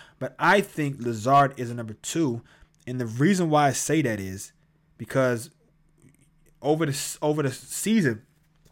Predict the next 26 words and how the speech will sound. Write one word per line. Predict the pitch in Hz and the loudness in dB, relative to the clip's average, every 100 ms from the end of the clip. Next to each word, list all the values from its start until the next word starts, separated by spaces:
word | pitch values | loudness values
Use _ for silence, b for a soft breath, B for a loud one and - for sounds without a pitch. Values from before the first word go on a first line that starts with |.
| - | -8
I | - | 0
was | 156 151 | 2 2
saying | 175 170 | 2 4
the | 156 | 4
same | 143 170 | 4 4
thing. | 160 | 4
"Oh, | 180 | 4
he's | 214 | 4
not | 220 185 | 4 2
a | |
number | 139 113 | 0 -2
two, | - 160 | 0 4
he's | 151 131 | 4 2
a | |
number | 123 123 | -2 -4
three." | 131 196 160 - b b b b b | -4 0 0 0 b b b b b
But | 143 135 | 0 2
then | 175 180 | 2 2
when | 165 | 2
you | 202 | 4
look | 160 214 226 | 6 6 6
at | 214 - | 2 4
other | 156 175 170 | 4 6 4
number | 139 165 156 | 4 0 0
two | 143 - 185 | -2 0 0
receivers, | 131 - 175 135 107 - | 0 0 0 0 -2 -6